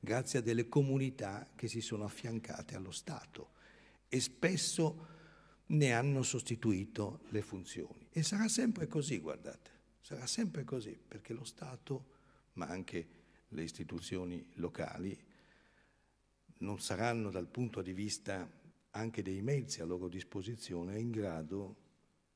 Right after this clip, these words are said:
di affrontare le grandi emergenze di una società, per esempio, che invecchia, di una società multietnica.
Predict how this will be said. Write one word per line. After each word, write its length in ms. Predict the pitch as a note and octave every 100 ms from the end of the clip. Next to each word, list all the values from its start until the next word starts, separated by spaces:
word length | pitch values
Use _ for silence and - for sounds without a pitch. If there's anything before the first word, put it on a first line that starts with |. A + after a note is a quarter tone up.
| F2
di 120 | G2
affrontare 960 | F#2+ - A2+ A2+ F2 D#2+ E2+ F2+ - -
le 200 | G#2+ G2+
grandi 440 | F2 E2+ E2+ F2+
emergenze 720 | F#2 G2+ F#2+ F2 D#2+ D#2+ G#2+
di 80 | F#2+
una 120 | F2
società, 480 | E2 G2 - F2 E2
per 180 | - F#2+
esempio, 380 | F2 E2+ D#2+ G#2
che 120 | B2
invecchia, 600 | B2 C3+ B2+ - G#2+ - -
di 100 | -
una 120 | F#2+
società 500 | E2 F2+ F#2 F2 F2 F2
multietnica. 920 | G2+ F#2+ - C#3 G2 D2+ C#2+ - -